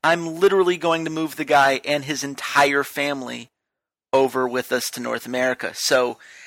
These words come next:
they have made the investment. They have officially gone forward with a plan. So none of what I had to say makes any sense anymore, which is why you're listening to this now. Uh, if I make a,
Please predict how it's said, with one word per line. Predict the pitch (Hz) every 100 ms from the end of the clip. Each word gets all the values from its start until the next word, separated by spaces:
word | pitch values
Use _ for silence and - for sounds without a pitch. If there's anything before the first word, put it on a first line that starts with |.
| - _ -
they | 151
have | 156 147 190 175
made | 156 139
the | 135
investment. | 131 127 123 - 127
They | 131
have | 127 143
officially | 143 - 170 - 151
gone | 143 139
forward | 127 139 127 127
with | 127
a |
plan. | - - 160 151
So | - 151 - - - - - 175
none | 208 240
of | 220
what | 226
I | 226
had | 233
to | 214
say | - 226
makes | 214 208
any | 208
sense | 196 196 190 185
anymore, | 147 131
which | 113 117
is | 113
why | 127 131
you're | 123
listening | 123 - 120 110
to |
this | 120 117
now. | 117 117 107 - _ _ _ -
Uh, |
if | 110
I | 127
make | 147
a, | 151